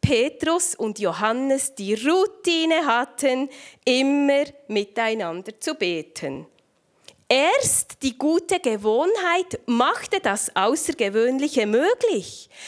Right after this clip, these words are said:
Wären sie nämlich nicht aus Gewohnheit in den Tempel gegangen, hätten sie den Gelähmten nicht getroffen. Erst die Routine. Und die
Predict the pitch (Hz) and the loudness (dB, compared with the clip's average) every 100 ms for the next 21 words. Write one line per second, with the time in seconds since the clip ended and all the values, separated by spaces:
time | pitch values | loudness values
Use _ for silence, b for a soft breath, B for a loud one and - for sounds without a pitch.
0 | B - 285 277 294 285 311 311 339 359 | B 0 2 2 0 0 0 2 2 0
1 | 240 - 285 370 679 - - 226 226 - | -2 -2 0 0 0 -6 -2 0 0 0
2 | 214 202 254 294 339 254 262 - 214 196 | 0 2 2 2 2 0 0 -2 -2 0
3 | 180 165 - 175 190 294 269 285 294 302 | 0 -2 0 0 2 2 2 2 2 2
4 | 285 311 330 339 B - 320 359 - 262 | 2 2 2 -2 B 0 0 0 0 0
5 | 269 233 196 190 202 196 190 214 202 180 | -2 -2 -2 -2 -2 2 0 -2 -4 -2
6 | 185 175 - 160 - 185 226 - - 233 | -2 -4 -8 -12 -8 -2 -2 -2 -4 -6
7 | 175 165 _ _ _ _ _ _ _ _ | -6 -14 _ _ _ _ _ _ _ _
8 | _ _ _ _ _ _ _ _ b b | _ _ _ _ _ _ _ _ b b
9 | b _ - 233 294 - - - - 196 | b _ 0 2 0 0 -4 -6 -4 -2
10 | 208 233 - 180 156 147 147 b b b | -2 -6 -10 -10 -10 -12 -14 b b b
11 | 202 202 - 302 349 | -4 -4 -2 0 2